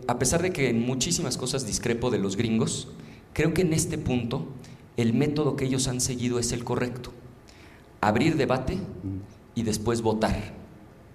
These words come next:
Hay cosas que no se deben someter a consulta, particularmente los derechos de una minoría, pues no se someten a consulta, porque si no, pues la mayoría siempre va a aplastar a la minoría.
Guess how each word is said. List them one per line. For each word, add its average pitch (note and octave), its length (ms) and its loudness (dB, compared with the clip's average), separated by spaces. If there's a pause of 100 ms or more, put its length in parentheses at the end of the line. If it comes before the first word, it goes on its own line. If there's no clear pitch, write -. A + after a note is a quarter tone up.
(680)
Hay F3 180 4
cosas G3+ 340 6
que D#3 100 2
no D#3+ 100 2
se E3+ 180 4
deben D3+ 320 4
someter A#2 400 0
a B2 100 -2
consulta, A#2 480 -4 (640)
particularmente A2+ 640 2
los G#2+ 160 2
derechos G#2+ 360 0
de A2 60 -2
una G#2+ 140 0
minoría, A#2 560 2 (220)
pues - 80 -8
no A2 100 -2
se G#2+ 120 0
someten G#2 400 2
a G2+ 80 2
consulta, B2 440 2
porque A2 200 0
si C3 120 2
no, D#3 200 6 (440)
pues B2+ 140 4
la B2+ 80 10
mayoría C3 380 6
siempre D3 340 4
va C3 80 8
a C#3 60 8
aplastar C3+ 400 4
a C3+ 60 6
la C3+ 100 4
minoría. D3 380 2